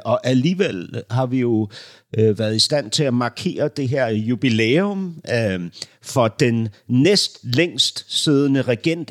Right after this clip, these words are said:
i verden lige nu, ikke? Altså... Øh, og vi er jo stolte over vores dronning, Margrethe, som er en, øh, en intelligent, øh, og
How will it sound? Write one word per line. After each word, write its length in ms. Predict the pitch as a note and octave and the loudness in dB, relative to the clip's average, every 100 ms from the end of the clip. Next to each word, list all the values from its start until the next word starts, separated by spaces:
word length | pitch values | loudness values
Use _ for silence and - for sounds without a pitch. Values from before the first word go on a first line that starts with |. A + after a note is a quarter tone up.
| - | -2
i 200 | D3+ A2+ | 2 2
verden 580 | A2 B2 F3+ - F3+ B2 _ | 2 0 -2 -4 -6 -6 _
lige 280 | A2 A2 G#2 | -4 -2 -2
nu, 260 | G2+ G2 E2+ - | -2 -4 -8 -6
ikke? 320 | D#3 - C#3 - | -6 -6 -14 -6
Altså... 320 | A2+ G2+ A2+ | -2 -2 -2
Øh, 380 | G2+ F#2+ F2+ E2+ - - - _ - A2+ | -2 -4 -4 -6 -12 -20 -20 _ -4 0
og 140 | G#2+ | 2
vi 80 | A2+ | 4
er 40 | A#2+ | 2
jo 100 | A2+ | 2
stolte 520 | - A2 A#2 D#3 F#3 | 0 2 2 2 2
over 260 | B2+ G#2 | 0 -2
vores 300 | B2 B2 G2+ | -4 -4 -4
dronning, 580 | - G#2+ A2 C#3 C#3+ C3 A#2 | -4 -4 -2 -2 -4 -10 -6
Margrethe, 640 | A#2 G#2 B2 A#2+ A#2+ C#3+ | -4 -2 -2 -2 -4 -2
som 240 | C3 A#2+ A2 | 0 0 0
er 120 | G2+ | 0
en, 180 | G2 F#2+ | -2 -2
øh, 160 | F2 F2 - - - - | -4 -6 -18 -20 -20 -4
en 180 | A2+ A#2 | 2 4
intelligent, 960 | B2 A#2+ C3 A2+ C3+ D#3+ D3+ F3+ - C3+ | 4 4 2 0 0 -2 -2 -10 -12 -6
øh, 240 | A#2 A2 G2+ G2 | 0 2 2 -2
og 160 | G#2 G#2+ | -2 -4